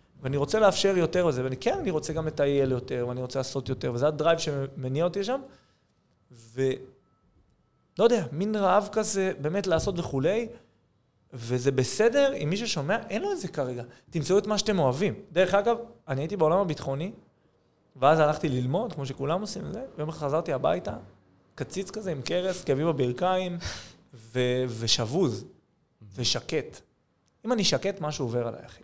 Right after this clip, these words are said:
אם אני לא מדבר, אני חולה כנראה, וגם אז אני מדבר. ואשתי אמרה לי, "איפה בעלי?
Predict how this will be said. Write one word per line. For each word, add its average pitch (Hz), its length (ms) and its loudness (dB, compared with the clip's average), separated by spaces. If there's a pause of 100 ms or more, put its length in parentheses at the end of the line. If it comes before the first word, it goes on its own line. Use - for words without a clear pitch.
אם 175 100 2
אני 190 140 2
לא 180 140 6
מדבר, 160 400 0 (760)
אני 135 140 4
חולה 131 300 8
כנראה, 127 340 2 (380)
וגם 147 240 4
אז 175 140 4
אני 165 120 2
מדבר. 117 260 -4 (1080)
ואשתי 175 220 2
אמרה 185 180 4
לי, 196 120 -2 (240)
"איפה 180 260 -2
בעלי? 139 380 0